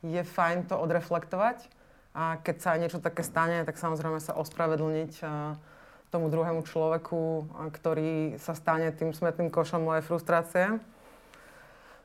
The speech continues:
A potom, a, <clears throat> čo určite není dobré, a, s-, keď sa rozprávame o tých konfliktov, o konfliktoch,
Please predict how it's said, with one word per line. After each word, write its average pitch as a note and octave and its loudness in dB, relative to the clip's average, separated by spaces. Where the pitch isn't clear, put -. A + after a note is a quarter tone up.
A G3 0
potom, G3+ 2
a, F3+ 2
<clears throat> - -2
čo F#3 2
určite F#3+ -2
není F3+ 2
dobré, E3+ 2
a, D#3+ -6
s-, - -14
keď F3+ -6
sa E3+ 0
rozprávame E3+ 0
o D#3+ -2
tých E3+ -8
konfliktov, E3 0
o - -4
konfliktoch, G3 -2